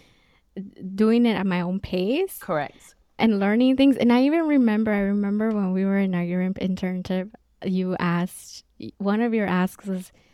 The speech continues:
Speaker 1: "We gotta do a podcast." For <laughs>
Speaker 2: <laughs>
Speaker 1: And I was like,
Speaker 2: Podcast is so much.
Speaker 1: "How are we, what is that?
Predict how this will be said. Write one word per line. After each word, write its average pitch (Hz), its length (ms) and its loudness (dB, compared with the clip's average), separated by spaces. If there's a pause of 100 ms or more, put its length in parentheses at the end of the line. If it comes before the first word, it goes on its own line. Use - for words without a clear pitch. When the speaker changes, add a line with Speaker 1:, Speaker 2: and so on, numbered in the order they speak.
(180)
Speaker 1:
"We 208 200 2
gotta 254 260 6
do 214 160 -2
a 190 60 -4
podcast." - 840 -4 (220)
For - 240 4
<laughs> 480 60 6 (680)
Speaker 2:
<laughs> - 480 -16
Speaker 1:
And 277 160 2
I 269 200 4
was 262 80 -4
like, 240 220 2
Speaker 2:
Podcast 453 220 -10
is - 80 -14
so - 220 -10
much. - 180 -14
Speaker 1:
"How 269 200 2
are 480 180 4 (100)
we, 415 140 4 (100)
what 254 260 0
is 403 280 0
that? 208 500 0